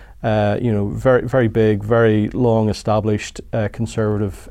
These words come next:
enterprise businesses adopting DevOps and agile methodologies. And along with that comes the developer's ability to,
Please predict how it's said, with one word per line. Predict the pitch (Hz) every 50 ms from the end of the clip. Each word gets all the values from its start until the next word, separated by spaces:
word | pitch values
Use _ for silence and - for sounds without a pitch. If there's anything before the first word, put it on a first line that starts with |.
| -
enterprise | 123 113 110 110 - - 117 107 104 104 -
businesses | - - 110 - - 107 - - 113 107 104 98 -
adopting | 104 87 - 113 107 107 - - 104 101 104
DevOps | 110 107 104 95 104 101 104 - - -
and | 101 101
agile | 101 101 95 110 101 101 101
methodologies. | 98 104 98 - 98 104 104 113 120 117 135 147 147 - - - - - - - - - - -
And | 117 113
along | 117 120 113 113 113 110 107 107
with | 120 139 - -
that | 113 101 98 - - - -
comes | - - 113 107 107 104 98 -
the | - 110
developer's | 98 101 98 107 101 101 98 - 104 95
ability | 101 90 107 101 98 98 101 101 95
to, | - - - 107 104 104 101